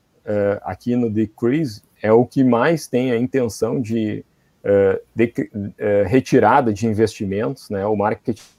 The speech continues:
de performance, uma vez que diversos produtos baseados no comércio, eles vão ter um interesse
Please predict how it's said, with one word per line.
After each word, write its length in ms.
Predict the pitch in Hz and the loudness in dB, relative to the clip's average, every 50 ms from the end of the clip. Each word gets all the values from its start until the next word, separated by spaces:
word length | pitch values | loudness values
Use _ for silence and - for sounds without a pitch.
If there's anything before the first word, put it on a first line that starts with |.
| _ _ | _ _
de 220 | - 117 113 104 101 | -8 -8 -6 -4 -2
performance, 600 | - 98 - - - 113 117 113 98 90 - - | -2 -2 -2 -2 0 0 2 2 0 -2 -6 -6
uma 140 | 101 101 | -6 -4
vez 200 | 92 104 117 113 | -2 -2 -2 -4
que 220 | - - 120 107 - _ - _ _ _ _ _ _ _ _ _ _ _ _ _ _ | -4 -6 -6 -8 -8 _ -20 _ _ _ _ _ _ _ _ _ _ _ _ _ _
diversos 640 | - 127 131 127 104 110 117 127 - 180 - 151 - | 0 2 2 4 4 4 4 4 2 0 -4 -10 -4
produtos 540 | - - 135 135 123 117 120 120 117 - - | 2 4 4 4 4 4 0 -4 -4 -6 -2
baseados 680 | - 110 107 107 98 107 104 107 107 104 110 110 - _ | 2 2 2 2 2 2 2 2 2 0 -4 -10 -16 _
no 320 | - 107 107 110 107 104 - _ | -6 -6 -6 -6 -6 -10 -10 _
comércio, 600 | - 123 113 107 107 110 - - - - - _ _ _ _ _ _ - | 0 2 2 2 0 -2 -4 -6 -8 -12 -20 _ _ _ _ _ _ 0
eles 640 | 110 110 113 117 117 117 107 - - - - - - 113 113 | 2 2 2 2 2 0 -2 -6 -12 -16 -16 -18 -18 -10 -2
vão 880 | 113 117 117 120 120 123 123 123 123 120 120 117 113 107 104 95 87 87 _ _ _ _ _ _ _ _ _ _ _ _ _ _ _ _ | 2 2 4 4 2 0 -2 -2 -4 -4 -4 -6 -6 -8 -10 -10 -14 -16 _ _ _ _ _ _ _ _ _ _ _ _ _ _ _ _
ter 100 | - 117 | 0 0
um 220 | 113 117 120 123 123 | 0 0 0 -2 -4
interesse 800 | 113 - - 120 110 104 110 117 - - - 127 120 113 117 | -4 2 4 4 4 6 4 2 0 -2 -4 -4 -4 -4 -6